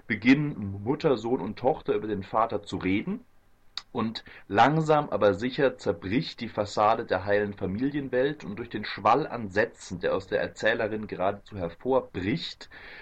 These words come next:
kristallisiert sich die Geschichte einer vom Vater unterdrückten und gequälten Familie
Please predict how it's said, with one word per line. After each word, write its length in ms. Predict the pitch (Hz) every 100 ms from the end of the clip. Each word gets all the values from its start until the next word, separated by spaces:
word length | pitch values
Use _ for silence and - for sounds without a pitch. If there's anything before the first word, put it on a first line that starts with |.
| - -
kristallisiert 800 | 165 196 151 120 98 110 151 -
sich 160 | 135
die 100 | 113
Geschichte 580 | 98 98 131 151 - 139
einer 220 | 101 107
vom 220 | - 95
Vater 440 | 90 107 123 - -
unterdrückten 760 | 104 98 85 - 139 - -
und 180 | - 98
gequälten 640 | 90 - 87 95 104 -
Familie 760 | 95 92 90 120 135 135 135